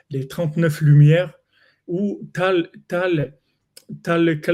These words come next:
ou, ou bien ces, ces trente-neuf malédictions. Parce que Lat, en hébreu, en araméen, ça veut dire maudire.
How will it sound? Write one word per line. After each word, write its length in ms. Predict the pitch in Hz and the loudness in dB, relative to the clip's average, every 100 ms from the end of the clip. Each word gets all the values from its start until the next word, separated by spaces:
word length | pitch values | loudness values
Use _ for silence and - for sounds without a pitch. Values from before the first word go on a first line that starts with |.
| 175 165 | -2 -4
ou, 200 | 170 151 | -4 -6
ou 80 | 151 | -4
bien 240 | 143 156 175 | -4 -2 -2
ces, 280 | - 165 | -2 -4
ces 220 | 160 - 156 | -4 -8 -8
trente-neuf 540 | - 165 170 185 - | -8 -12 -8 -8 -6
malédictions. 800 | 170 170 170 165 151 190 160 110 _ _ _ _ _ | -4 0 0 -2 -6 -8 -8 -12 _ _ _ _ _
Parce 160 | - 151 | -12 -8
que 100 | - | -2
Lat, 400 | 160 165 208 214 - - | 2 2 0 -4 -14 -12
en 180 | 214 160 | -4 0
hébreu, 500 | 160 143 185 214 - | 0 0 0 -2 -6
en 320 | 180 151 147 147 | -4 -2 0 0
araméen, 480 | 156 160 165 202 | -2 -4 -4 -4
ça 120 | 214 165 | -6 -4
veut 120 | 151 | -2
dire 180 | 160 151 | -2 0
maudire. 560 | 165 160 156 160 - | 0 0 0 -2 -4